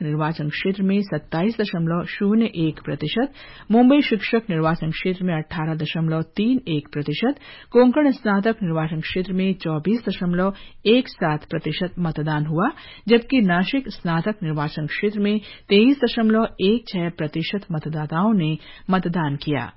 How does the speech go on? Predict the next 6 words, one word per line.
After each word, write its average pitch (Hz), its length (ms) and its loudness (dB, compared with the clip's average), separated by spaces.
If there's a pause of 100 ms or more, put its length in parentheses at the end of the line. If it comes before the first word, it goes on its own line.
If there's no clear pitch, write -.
(380)
मतदान 254 460 4
शाम 175 340 0
छह 170 240 -4
बजे 160 240 -2
तक 147 160 -4 (140)
चलेगा। 190 420 0